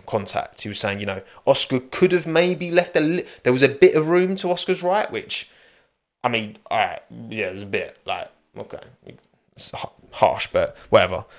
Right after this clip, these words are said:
right? But ultimately, he was saying, you know, going into that corner, you're not looking on the right. You've got a car coming on the inside, and your apex is on the left. So why, you're not gonna be looking right. You're just trusting your instincts almost on the width of the car. Um,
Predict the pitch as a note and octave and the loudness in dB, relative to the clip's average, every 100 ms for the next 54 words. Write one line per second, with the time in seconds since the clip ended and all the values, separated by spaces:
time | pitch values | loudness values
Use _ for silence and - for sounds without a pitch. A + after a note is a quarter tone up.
0 | _ F#2+ G#2+ - - - _ _ _ C#3 | _ 6 6 2 -14 -20 _ _ _ 6
1 | G#2+ A#2+ A#2+ A#2 G#2+ G#2+ A#2 G#2+ B2 G#2 | 8 6 6 2 -4 -4 -4 0 0 0
2 | G#2+ G#2+ F#2+ - C3 B2 A#2+ A#2 A#2 - | -2 -2 -2 2 4 4 0 -2 -4 -2
3 | C3 G#2+ A2 B2+ A#2+ - A#2 C3+ - A2+ | -2 -2 -2 -4 -6 -8 -4 -4 -2 -2
4 | G#2+ F#2+ A#2 G#2+ A2 A2+ A#2 - - D3 | -2 0 2 4 2 -2 -4 -4 6 6
5 | C#3 C3 A#2+ A#2 A2+ A2 - A#2+ D#2+ - | 8 4 4 -2 -4 -6 0 0 0 -4
6 | - - - - A#2 A2+ G#2 A2+ A2+ B2 | -4 -20 -20 -4 -2 -2 -4 -2 4 6
7 | C3+ C3 A2+ - A2 G#2 G2+ G#2 G2+ - | 4 2 0 0 -2 -2 -2 -2 -2 -4
8 | - - G#2+ G#2 A#2+ A#2+ - A2+ B2+ A#2+ | -6 -4 -4 4 4 6 2 -4 -2 0
9 | A#2 A2+ A#2+ A2+ A#2+ G2+ G2 G#2 G#2+ - | -2 -2 -4 0 2 2 0 -6 -8 -6
10 | - B2 - - G#2 G2+ A2+ - B2+ C3+ | 0 0 0 -6 -8 -8 -6 -4 -4 -6
11 | - A2+ A2+ A#2+ A2+ G2 G2+ - G#2+ G2+ | -6 -6 -6 -6 -8 -8 -10 -10 -10 -6
12 | G#2+ A2+ C3+ - _ _ - - - _ | 0 2 0 -10 _ _ -20 -20 -20 _
13 | _ G#2+ G#2 G2+ | _ -4 -2 -4